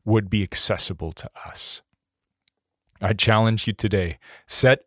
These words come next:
set up a reading plan. And, eh, hey, even if you have read the whole,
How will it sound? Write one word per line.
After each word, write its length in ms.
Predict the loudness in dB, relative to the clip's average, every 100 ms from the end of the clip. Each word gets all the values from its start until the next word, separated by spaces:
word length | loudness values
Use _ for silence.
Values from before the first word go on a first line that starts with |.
| -2
set 320 | 2 4 6
up 180 | 4 4
a 80 | 4
reading 440 | 4 4 4 2
plan. 480 | -2 -4 -4 -6 -14 -8 0
And, 200 | 0 0
eh, 140 | -4 -4
hey, 340 | 0 4 4 2
even 280 | 2 2 2
if 140 | 0 0
you 140 | -2
have 500 | 0 2 2 2 -6 -18 _
read 200 | 2 2
the 100 | 2
whole, 380 | 0 0 0 -6